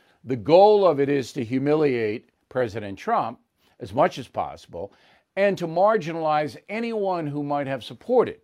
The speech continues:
President Trump, and that could be you, all right? Anybody who sticks up for him, anybody who voted for him,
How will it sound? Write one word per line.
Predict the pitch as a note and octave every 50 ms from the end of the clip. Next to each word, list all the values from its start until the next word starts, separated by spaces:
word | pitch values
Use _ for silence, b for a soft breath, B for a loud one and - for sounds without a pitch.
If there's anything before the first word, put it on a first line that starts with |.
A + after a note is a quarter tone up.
| _ _ _ _ _ _ _ _ _ _ _ _ _ _ _ _ _ _
President | - B2+ A#2+ G#2+ F2+ D#2 F2 E2 E2 -
Trump, | - F#2 E2 G#2 -
and | D#3 B2+
that | A#2 A2 -
could | - C#3 -
be | B2 D3 F3
you, | A3 C4 B3 - - _ _ _ _ _ _ _ _ _ _ _ _ _ _
all | D#2+
right? | D#2+ F2 G#2+ C3+ E3 D#3+ b b b b b b
Anybody | - G#2+ C#3+ E3 F#3 G3
who |
sticks | F3 - - G#3 F#3 - -
up | G3+ F#3+ F3 -
for | - F#3+ F#3 F3+ F3+ F3+ F3+
him, | F3+ E3+ D3+
anybody | B2 B2+ A#2+ D3+ E3 F3
who | F3+ F3+
voted | E3+ G3 F#3 F3+ F3 E3+ -
for | - D#3+ D#3 D#3+
him, | D#3+ D3